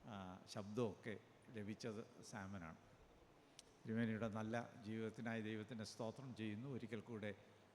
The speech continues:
നമ്മളുടെ സി എസ് ഐ സഭയ്ക്കും ഈ മഹായിടവയ്ക്ക് പ്രത്യേകിച്ചും ആഗോള ക്രൈസ്തവ സഭയ്ക്കും തിരുമേനി ചെയ്തിട്ടുള്ള എല്ലാ സംഭാവനയും ഓർത്ത് ദൈവത്തിന് നന്ദി പറയുന്നു. അതുപോലെ പ്രിയ കൊച്ചുമ്മയും ഓർക്കുന്നു.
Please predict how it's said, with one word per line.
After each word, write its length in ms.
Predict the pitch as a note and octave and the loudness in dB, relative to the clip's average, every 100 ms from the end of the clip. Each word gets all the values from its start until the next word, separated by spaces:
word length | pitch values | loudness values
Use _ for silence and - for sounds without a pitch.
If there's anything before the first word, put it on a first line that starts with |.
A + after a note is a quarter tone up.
| - - - | -20 -20 -10
നമ്മളുടെ 560 | D#3 G#2+ G#2+ G#2+ G2+ G2+ | -2 0 2 4 4 2
സി 160 | C#3 | 2
എസ് 220 | A#2 - | 2 2
ഐ 100 | A#2 | 2
സഭയ്ക്കും 640 | G2+ A#2+ G#2+ A#2+ C#3+ F3 - - - - - - - - | 2 2 2 2 0 -2 -6 -14 -18 -20 -20 -20 -20 -6
ഈ 300 | C#3 B2 B2+ - - - | 2 4 4 0 -16 -12
മഹായിടവയ്ക്ക് 600 | C#3+ G#2 B2 A2 G#2+ G2+ G2+ | -4 0 2 4 4 0 -2
പ്രത്യേകിച്ചും 600 | G2+ - G#2+ F#2 - - - - - - - - - G#2 | -6 -2 -2 -2 -6 -14 -18 -20 -20 -20 -20 -20 -4 2
ആഗോള 460 | A2 A2+ A2 G#2+ | 6 8 6 4
ക്രൈസ്തവ 400 | A#2 A2 - B2 | 4 2 2 -2
സഭയ്ക്കും 520 | G#2 A#2 G2 G#2+ G3 - - - | 0 -2 -2 -2 -4 -6 -6 0
തിരുമേനി 380 | A2 A2 G#2+ G2+ | 2 4 4 4
ചെയ്തിട്ടുള്ള 600 | A2 G2+ A2+ G2+ G2+ A2 - - - - - | 2 2 0 2 2 0 -12 -16 -18 -18 -4
എല്ലാ 460 | A2+ A#2 B2+ B2 - - - - - - - - | 4 8 8 6 -4 -14 -16 -18 -18 -20 -20 -16
സംഭാവനയും 680 | - A2+ G#2 B2 A2+ A#2 A2 | -2 0 4 4 4 4 4
ഓർത്ത് 400 | G#2 G#2 - D3 | 2 2 0 2
ദൈവത്തിന് 480 | G#2+ G#2+ - G#2 G2 | 4 4 2 0 2
നന്ദി 240 | G2 G#2+ | 2 2
പറയുന്നു. 600 | A#2+ G#2 G#2 G2+ C#3 F3+ | 0 2 2 2 0 -2
അതുപോലെ 420 | A2 G2 G2+ F#2 F#2+ | 2 6 6 6 2
പ്രിയ 360 | - G2+ G2+ | 0 2 2
കൊച്ചുമ്മയും 580 | G2 G2+ - A2 G2+ E2 - - - | 2 -4 -2 0 0 -2 -8 -14 -2
ഓർക്കുന്നു. 500 | F#2+ - - E2+ | 0 0 -2 -4